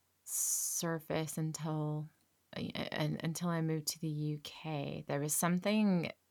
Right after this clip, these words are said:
about the homesickness, I guess, that I felt when I moved here. And there was something really comforting about country music and about,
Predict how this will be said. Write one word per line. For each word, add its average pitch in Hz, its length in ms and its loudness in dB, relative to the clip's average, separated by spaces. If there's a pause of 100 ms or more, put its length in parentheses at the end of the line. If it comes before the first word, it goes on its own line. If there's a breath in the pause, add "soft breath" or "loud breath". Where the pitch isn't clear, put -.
(180)
about 147 600 4
the 147 160 2
homesickness, 151 960 2
I 135 120 0
guess, 135 280 -2
that - 160 -4
I 139 100 -2
felt 135 380 -2
when 139 100 0
I 143 100 0
moved 147 340 -2
here. 143 320 -2 (1300 loud breath)
And 170 100 8
there 165 80 8
was 160 140 6
something 160 240 6
really 160 200 6
comforting 156 600 4
about 147 440 6
country 170 420 0
music 247 520 2 (480 soft breath)
and 165 160 4
about, 160 480 6